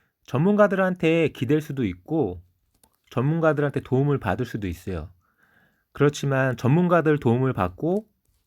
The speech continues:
전문가들한테 기대는 건 내 게 아니에요. 내 거를 만들기 위해서는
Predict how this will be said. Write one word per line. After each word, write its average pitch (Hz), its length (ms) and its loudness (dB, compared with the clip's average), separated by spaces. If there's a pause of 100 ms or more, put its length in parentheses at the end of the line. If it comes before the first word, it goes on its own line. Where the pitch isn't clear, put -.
(140)
전문가들한테 143 720 0
기대는 117 460 0
건 110 320 0 (560)
내 143 300 0
게 165 180 0
아니에요. 90 640 -2 (680)
내 120 140 4
거를 175 260 2
만들기 120 460 2
위해서는 104 640 -2